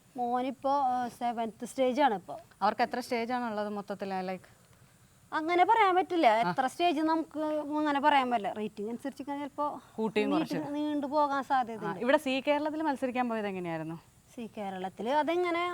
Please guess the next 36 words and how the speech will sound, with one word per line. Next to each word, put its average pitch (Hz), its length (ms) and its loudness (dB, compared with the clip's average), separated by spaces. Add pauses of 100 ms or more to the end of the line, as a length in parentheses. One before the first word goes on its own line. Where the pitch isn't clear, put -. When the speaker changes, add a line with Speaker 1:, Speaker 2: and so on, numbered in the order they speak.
(200)
Speaker 1:
അവൻ്റെ 233 360 -4
ഏതോ 285 160 0 (120)
ഒരു 311 100 4 (180)
കൂട്ടുകാരൻ 311 560 4
അങ്ങനെ 294 220 0
എന്തോ 339 200 4
പറഞ്ഞറിഞ്ഞിട്ട്, 359 680 6 (200)
Speaker 2:
ഉം. 202 80 -2 (280)
Speaker 1:
ആ, - 20 -4 (840)
ഓഡിഷനൊക്കെ 294 440 -4 (100)
പോയി 302 140 0 (100)
അങ്ങനെ 269 260 -6
സെലക്ട് 294 360 -6 (440)
Speaker 2:
ഉം. 180 80 -4 (600)
Speaker 1:
ആയതാണ്. 277 360 0 (300)
Speaker 2:
ഒരു 359 140 6 (120)
ടെൻഷൻ 311 380 6
ഇല്ലാണ്ട് 247 340 4 (200)
മനസ്സിലായോ? 302 500 4 (440)
ആ, 330 40 8 (140)
അവൻ 208 220 4
തന്നെ 330 240 4
പോയി, 480 200 12
അവൻ 370 160 10
തന്നെ 370 180 6
വെച്ചത്. 285 220 6 (120)
Speaker 1:
അങ്ങനെയല്ല. 381 380 12 (200)
Speaker 2:
അതാണ് 269 260 2
എല്ലാ 339 160 8 (100)
മാതാപിതാക്കളും 285 640 4
മക്കളെ, 262 400 2 (160)
ഓ, - 20 6 (260)
മറ്റേ 226 260 0
നമ്മൾ 254 260 6
ഈ, 277 40 0 (440)
ആ, - 20 10